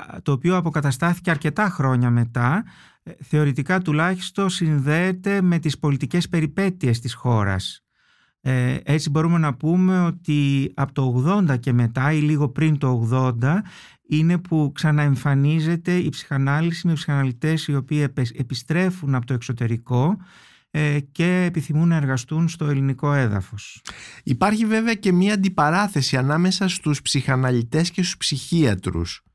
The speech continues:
Speaker 2: Ε, εσύ βέβαια είσαι γιατρός, έχεις σπουδάσει στην Ιατρική Αθηνών, δε-, δε-, ανήκεις δηλαδή στους ψυχαναλυτές που έχουν, ε, ιατρικό background,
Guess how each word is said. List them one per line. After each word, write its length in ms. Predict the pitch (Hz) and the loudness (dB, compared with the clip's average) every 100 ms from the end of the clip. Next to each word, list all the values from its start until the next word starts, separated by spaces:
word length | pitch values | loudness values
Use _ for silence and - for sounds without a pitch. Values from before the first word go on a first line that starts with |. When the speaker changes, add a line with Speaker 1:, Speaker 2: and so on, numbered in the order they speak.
| _ _ _ _ _ - | _ _ _ _ _ -4
Speaker 2:
Ε, 140 | 123 107 | 0 2
εσύ 220 | 120 196 | 2 2
βέβαια 440 | 185 190 208 202 | 2 2 2 2
είσαι 260 | - 180 196 | 0 0 2
γιατρός, 520 | 147 117 120 113 135 | 2 2 2 2 0
έχεις 140 | 160 | -2
σπουδάσει 400 | - 135 131 131 | -2 0 2 2
στην 120 | - 123 | 0 0
Ιατρική 420 | 113 110 101 107 | 2 0 0 0
Αθηνών, 480 | 104 101 101 110 147 | 0 2 2 2 0
δε-, 200 | 143 131 | 0 0
δε-, 220 | 127 117 | 0 2
ανήκεις 340 | 110 127 135 120 | 2 0 0 0
δηλαδή 280 | 117 117 | 2 2
στους 220 | 120 - - | 0 -2 -6
ψυχαναλυτές 840 | - 120 113 110 110 127 123 - | -6 -2 0 2 0 0 0 0
που 120 | 120 | 0
έχουν, 500 | 117 117 127 113 107 | 2 0 0 2 2
ε, 800 | 104 104 101 98 98 95 95 101 - _ _ | 2 2 2 0 0 0 -2 -4 -8 _ _
ιατρικό 520 | 110 107 117 117 151 | -2 0 0 2 2
background, 580 | 120 110 117 98 98 110 | 2 0 0 2 2 0